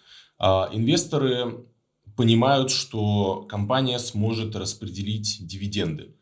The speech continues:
Здесь скажем, что такое дивиденды. А, это выплата, которая зависит от того, а, сколько у вас есть, э, акций и какая доля,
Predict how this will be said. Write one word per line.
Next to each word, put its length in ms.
Здесь 300
скажем, 300
что 160
такое 200
дивиденды. 640
А, 500
это 500
выплата, 760
которая 560
зависит 600
от 220
того, 480
а, 280
сколько 480
у 220
вас 360
есть, 680
э, 220
акций 440
и 80
какая 320
доля, 560